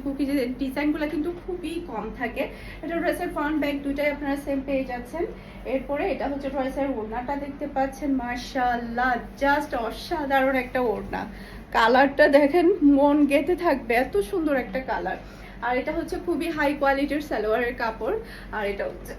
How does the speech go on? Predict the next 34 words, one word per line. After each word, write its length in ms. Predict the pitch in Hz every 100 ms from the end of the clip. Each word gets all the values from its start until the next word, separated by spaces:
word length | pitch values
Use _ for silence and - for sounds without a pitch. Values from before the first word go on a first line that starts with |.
| 285
ফুল 160 | 359 285
ড্রেসের 360 | 277 269 277 269 277
লুক 120 | 370 359
দেখতে 200 | 359 359 -
পাচ্ছেন। 460 | 330 - 339 302 302 247
এটা 120 | 254 262
যার 160 | 262 262 269
ভালো 180 | 302 277 269
লাগবে 260 | 269 262 277 - - - 254
দ্রুত 220 | 269 349 349
অর্ডারটা 300 | 269 240 269 247
ডান 140 | 214 -
করে 160 | 226 233 247
ফেলতে 240 | 220 233 247
হবে। 220 | 220 220 214
মাশাআল্লাহ, 680 | 220 247 - 254 233 226 233 226
মাশাআল্লাহ, 600 | 214 214 233 220 208 208 220 - - - 254
এটার 180 | 330 330
মধ্যে 160 | 339 302
এখন 140 | 349 294
বাকি 220 | 262 262 247
তিনটা 260 | 269 277 320 339
কালার 240 | 302 294 285
আপনাদেরকে 480 | 285 262 262 262 285 254
দেখিয়ে 300 | 240 - 254 247
দিয়েছি। 260 | 240 - 349
এটা 120 | 233 240
হচ্ছে 180 | 277 320 -
চকলেট 500 | 254 240 - 339 339 - 262
কালার, 280 | 190 190 208 -
just 320 | 330 359 359 - 277
অসাধারণ 640 | 262 - 320 320 311 311 311
একটা 160 | 302 311 302
কালার। 280 | 226 185 190